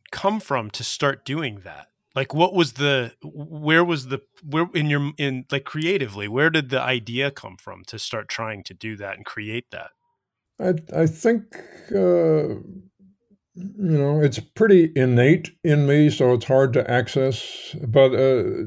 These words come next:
Speaker 2: definitely, I w-, when I was listening to some of the Musique Concrète records in the mid fifties, there was one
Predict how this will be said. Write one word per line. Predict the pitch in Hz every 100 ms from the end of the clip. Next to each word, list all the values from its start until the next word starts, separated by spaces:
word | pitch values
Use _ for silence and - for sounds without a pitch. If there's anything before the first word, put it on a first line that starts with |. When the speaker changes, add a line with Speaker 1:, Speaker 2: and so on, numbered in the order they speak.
| 110
Speaker 2:
definitely, | 147 151 160 151 143 147 139 135 135 82 170 -
I | 135
w-, | 131 139 -
when | 160 139
I | 139
was | 131 110
listening | 156 160 - 143
to | 113 117
some | 160 135
of | 127
the | 123 117 104 - - - - _ _
Musique | 165 147 117 139
Concrète | - 131 123 - 139 139 - -
records | 120 131 156 151 143 143 -
in | - 120
the | 120 117 113 120
mid | 117 135 107
fifties, | 151 127 156 151 156 - _ _ _ _ _ _ _ _
there | - 135
was | 135 131 123 104
one | 117 123 139 143 143 143 120